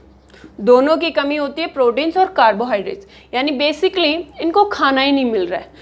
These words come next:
जिन लोगों को खाना नहीं मिलता उनके अंदर ये मरासमस हो जाती है। But यहाँ पे खाना तो मिल रहा है,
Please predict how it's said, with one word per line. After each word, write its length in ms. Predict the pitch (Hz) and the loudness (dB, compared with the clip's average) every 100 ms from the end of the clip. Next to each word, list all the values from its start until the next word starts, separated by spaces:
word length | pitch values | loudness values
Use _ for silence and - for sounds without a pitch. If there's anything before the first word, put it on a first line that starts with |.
| - - 226 | -20 -14 0
जिन 280 | 294 359 | 6 8
लोगों 300 | 339 320 302 | 8 4 2
को 100 | 330 | 0
खाना 440 | 349 - 285 262 302 | -2 0 2 2 2
नहीं 160 | 339 | 2
मिलता 480 | 320 302 277 285 370 - - - | 2 0 4 4 4 -6 -16 -6
उनके 280 | 269 262 | -6 -4
अंदर 280 | 277 254 240 | -4 -2 -2
ये 300 | 233 285 494 - - - - | -2 -2 -4 -12 -20 -14 -2
मरासमस 680 | 233 214 202 240 302 - - 208 | 2 2 2 -4 -8 -10 -16 -10
हो 100 | 214 | -4
जाती 320 | 240 240 269 | 0 0 -2
है। 80 | 277 - - 247 | -12 -14 -8 -4
But 100 | 254 | 0
यहाँ 180 | 262 | 0
पे 100 | 247 | 0
खाना 360 | - - 226 240 | -2 -2 -2 -2
तो 120 | 247 | -2
मिल 200 | 311 339 | 0 0
रहा 120 | 359 | 2
है, 140 | 311 | 0